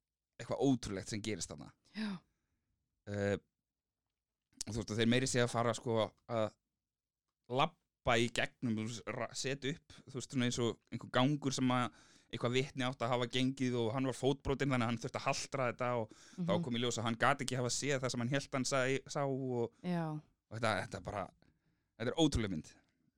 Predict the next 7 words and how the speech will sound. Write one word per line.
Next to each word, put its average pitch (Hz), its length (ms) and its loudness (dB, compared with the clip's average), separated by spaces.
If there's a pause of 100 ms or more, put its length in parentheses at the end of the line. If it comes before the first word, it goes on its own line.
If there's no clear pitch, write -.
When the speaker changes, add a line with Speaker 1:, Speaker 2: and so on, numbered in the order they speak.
(640)
Speaker 1:
Ég 104 80 -2
mæli 107 180 6
með 104 140 6
henni 107 140 4
fyrir - 180 -4
alla. - 320 -4 (220)
Speaker 2:
Mhm. 190 300 2